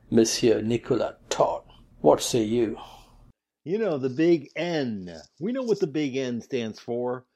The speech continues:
Speaker 2: and it's out there, especially in Paris. It's important, and indeed it stands for Nicolas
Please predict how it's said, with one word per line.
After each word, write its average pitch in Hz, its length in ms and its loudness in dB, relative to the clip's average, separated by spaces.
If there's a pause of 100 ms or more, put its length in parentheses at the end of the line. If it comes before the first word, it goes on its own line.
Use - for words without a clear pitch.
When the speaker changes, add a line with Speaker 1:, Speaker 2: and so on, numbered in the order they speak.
(300)
Speaker 2:
and 113 100 -6
it's 113 160 -8
out 151 280 -2
there, 98 420 -4 (140)
especially 175 400 -6
in 139 120 -6
Paris. 120 760 -8 (320)
It's 131 120 -10
important, 175 720 -4 (380)
and 147 140 -4
indeed 156 580 -4
it 123 180 -8
stands 127 440 -4
for 127 160 -8
Nicolas 120 460 -8